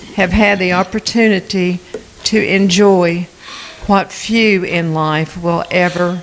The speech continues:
experience: true freedom and personal liberty, the opportunity to,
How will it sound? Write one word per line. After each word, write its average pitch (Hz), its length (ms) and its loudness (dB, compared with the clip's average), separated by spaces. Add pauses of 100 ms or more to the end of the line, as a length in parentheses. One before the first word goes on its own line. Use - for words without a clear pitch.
(100)
experience: 175 1040 -2 (480)
true 214 380 2
freedom 170 680 -2 (680)
and 165 200 -2
personal 208 560 0
liberty, 170 720 -2 (760)
the 175 140 4
opportunity 185 1160 -2 (1160)
to, 165 520 2